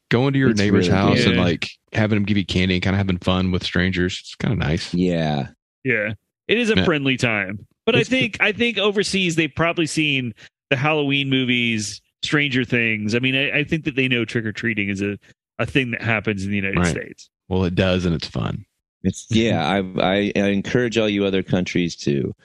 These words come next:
Speaker 2: start
Speaker 1: Right.
Speaker 2: up your own trick or treating, but be careful because you never know.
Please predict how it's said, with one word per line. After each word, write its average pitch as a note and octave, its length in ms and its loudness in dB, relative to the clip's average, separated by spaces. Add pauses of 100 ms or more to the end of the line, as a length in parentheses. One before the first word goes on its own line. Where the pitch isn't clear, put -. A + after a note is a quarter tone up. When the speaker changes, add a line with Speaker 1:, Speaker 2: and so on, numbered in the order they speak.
(280)
Speaker 2:
start D#3 380 -2
Speaker 1:
Right. D#3 60 0
Speaker 2:
up D3+ 120 -8
your C#3 160 2
own G2+ 580 0 (240)
trick F2 200 0
or E2+ 40 0
treating, C2 600 -2 (200)
but C3 300 0 (400)
be - 100 -2
careful D2 680 -2 (400)
because C2 300 -4
you C2+ 60 -2
never D2+ 280 0
know. D#2+ 580 -2